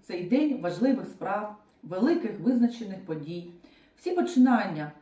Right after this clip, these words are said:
цього дня супроводжують фінансовий успіх. Весілля в цей день буде не лише вдалим, а й вигідним. Якщо ви плануєте жити в достатку,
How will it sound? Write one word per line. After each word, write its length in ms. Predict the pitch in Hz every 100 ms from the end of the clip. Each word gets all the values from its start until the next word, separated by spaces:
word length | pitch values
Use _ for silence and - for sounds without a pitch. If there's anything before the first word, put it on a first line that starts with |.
| _ _ _ _ _ _ _
цього 260 | 180 160 156
дня 440 | 175 233 311 - -
супроводжують 680 | 165 160 156 247 220 226 -
фінансовий 560 | 151 156 165 - 160 -
успіх. 520 | 147 - - - -
Весілля 440 | 151 - 339 339
в 80 | -
цей 100 | 269
день 280 | 233 254 226
буде 260 | 214 - 190
не 60 | 175
лише 380 | 165 - 226 262
вдалим, 440 | 233 240 233 226
а 120 | 165 180
й 100 | 151
вигідним. 520 | 151 147 147 147 147 - -
Якщо 340 | 175 - 208
ви 100 | 175
плануєте 560 | 175 170 170 160 - 143
жити 340 | 147 139 123
в 80 | 120
достатку, 680 | - - 254 285 269 262